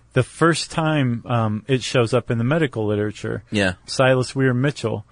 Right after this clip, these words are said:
Speaker 1: who we know from the exploding head syndrome,
Speaker 2: Right.
Speaker 1: he also ex-, he also described that for the first time too.
Speaker 2: Yeah.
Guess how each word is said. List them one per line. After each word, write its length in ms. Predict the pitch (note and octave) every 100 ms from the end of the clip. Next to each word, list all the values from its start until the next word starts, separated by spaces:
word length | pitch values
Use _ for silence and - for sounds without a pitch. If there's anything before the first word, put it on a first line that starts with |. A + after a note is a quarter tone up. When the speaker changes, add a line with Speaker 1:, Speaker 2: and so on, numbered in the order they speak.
| _ _
Speaker 1:
who 140 | B2+
we 140 | B2 B2
know 180 | A#2+
from 320 | A2+ B2+ A2+ G#2+
the 120 | A2
exploding 480 | G#2 - B2 A#2+ G#2
head 200 | C#3 B2+
syndrome, 360 | - A2+ G2 F#2
Speaker 2:
Right. 180 | F#2 - -
Speaker 1:
he 100 | C#3
also 320 | C3 - B2+
ex-, 260 | A2 - -
he 180 | B2+ C#3
also 300 | C#3 C#3 A#2+
described 460 | A#2 - B2 A2+
that 180 | C#3+ C3
for 100 | A#2+
the 100 | G#2
first 280 | - G#2+ -
time 220 | G#2+ G#2
too. 340 | - D#3 - A2+
Speaker 2:
Yeah. 220 | G2 F#2